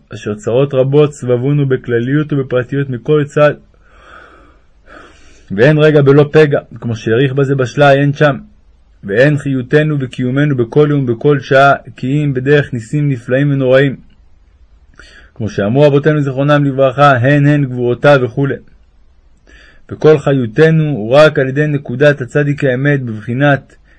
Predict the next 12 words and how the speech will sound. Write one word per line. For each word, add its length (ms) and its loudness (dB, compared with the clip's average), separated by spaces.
אילמה 320 0
למילכה, 640 0
לאווה 600 2
עלמא 180 0
יחי 320 0
למזבל 460 -2
מרירותא, 560 -2
כמו 140 -6
שכתוב 500 -4
במאמר 400 2
ציווית 420 -6
הצדק. 540 -4